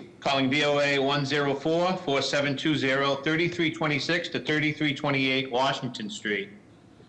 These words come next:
This is erect a multifamily dwelling, forty-three units.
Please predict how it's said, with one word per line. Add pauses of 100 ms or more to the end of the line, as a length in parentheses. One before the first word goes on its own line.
(100)
This
is
erect
a
multifamily
dwelling,
forty-three (100)
units.